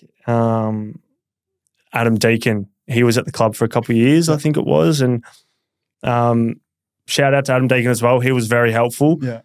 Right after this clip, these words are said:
Speaker 1: Uh, had a lot of chats with him over my time, and he helped me a lot, um, through my early days at, at, uh, at Pies. So, um, yeah, I've, I've spoken to a few psychs, but, um, I've never been involved,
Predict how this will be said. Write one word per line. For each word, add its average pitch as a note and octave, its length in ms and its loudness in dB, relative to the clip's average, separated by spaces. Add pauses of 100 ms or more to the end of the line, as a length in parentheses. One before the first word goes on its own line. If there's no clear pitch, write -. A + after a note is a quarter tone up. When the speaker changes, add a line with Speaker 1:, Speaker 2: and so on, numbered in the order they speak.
(180)
Speaker 1:
Uh, A#2+ 240 0
had A#2+ 180 0
a A#2 80 2
lot A#2+ 160 2
of A2 160 -4 (200)
chats - 300 -4
with B2+ 100 2
him B2 200 2
over B2 160 0
my A#2 120 0
time, A#2+ 420 0
and A2+ 220 -2 (180)
he B2 140 2
helped A#2 220 0
me A#2+ 60 2
a A2+ 80 2
lot, A2+ 280 0 (640)
um, A2+ 240 -2
through A#2 180 0
my A#2 160 2
early A#2 240 2
days A2+ 480 0
at, - 220 -4 (120)
at, A#2 180 -4 (120)
uh, A2+ 400 0
at A#2 120 -4
Pies. B2 400 0
So, A#2 360 0 (540)
um, A#2 540 0 (840)
yeah, B2+ 220 0
I've, B2 280 -2
I've C3+ 160 -2
spoken F3 260 0
to E3+ 80 2
a D3+ 60 -2
few C#3+ 200 0
psychs, D3 500 -2
but, B2 280 0 (340)
um, A#2+ 320 0
I've A#2 160 2
never B2+ 220 2
been B2 220 2
involved, A2+ 720 0